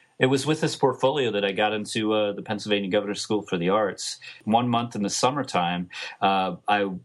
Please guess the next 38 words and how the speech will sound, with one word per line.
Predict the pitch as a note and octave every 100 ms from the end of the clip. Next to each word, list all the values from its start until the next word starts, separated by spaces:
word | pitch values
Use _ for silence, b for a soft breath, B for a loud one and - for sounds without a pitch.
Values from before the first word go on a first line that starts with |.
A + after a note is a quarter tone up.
| -
I | G2 F#2+
went | G#2 G2
to | G#2
this | G2+
school | - - C3
that | A2
was | F#2+ F2+
way | G#2 B2 B2
out | G#2 G2
in | F2
Erie, | F#2+ F#2+
Pennsylvania, | F#2 G2 F2 E2+ F#2 F#2+ F#2
which | F2 -
was | F2
a | F#2
good | F#2+ F2+
four | - G2 F2+
hours, | F2+ F#2 F2+ F2+ -
uh, | F2 F2+ E2+ B B B _ _
um, | E2+ E2 E2 D#2 D#2 - -
north, | F2 F#2 F2+ - -
uh, | E2+ D#2 D#2
west | D#2+ F#2+ - F2+
of | E2
here, | G#2+ A2 F#2+ F2 F2 B B B _ _ -
and, | G2 G2 F#2+ F#2+ F#2
uh, | F#2+ F#2 F#2 F#2 F#2
was | G#2+ A2
bombarded | A2 G2+ G#2+ B2 B2
by | G2
these | F#2 F2+
talented | - G#2+ A2 F2+
kids | - A#2 A#2+ -
from | F#2+ F2
around | F2 F#2
the, | F2+ F2
around | G#2 G2+ F2+
Pennsylvania, | G#2 F#2+ F2 F#2 A#2+ F#2+ E2+